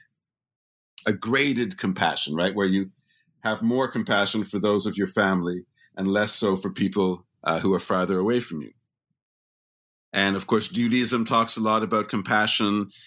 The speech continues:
in the Bible. We find that, uh, a lot. But again,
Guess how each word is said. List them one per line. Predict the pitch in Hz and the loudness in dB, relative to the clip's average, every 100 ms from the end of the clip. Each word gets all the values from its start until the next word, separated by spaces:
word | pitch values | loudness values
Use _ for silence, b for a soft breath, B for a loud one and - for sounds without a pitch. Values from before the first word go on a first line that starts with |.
| B | B
in | 101 107 | -2 0
the | 98 | 0
Bible. | 104 101 101 107 | 0 0 0 0
We | 104 | 0
find | - 117 104 98 | 0 0 2 2
that, | 98 98 - | 2 0 -2
uh, | 92 90 87 | 0 0 0
a | 95 | 0
lot. | 90 95 - | 0 0 0
But | 110 | -2
again, | 110 131 123 123 | 2 2 2 -2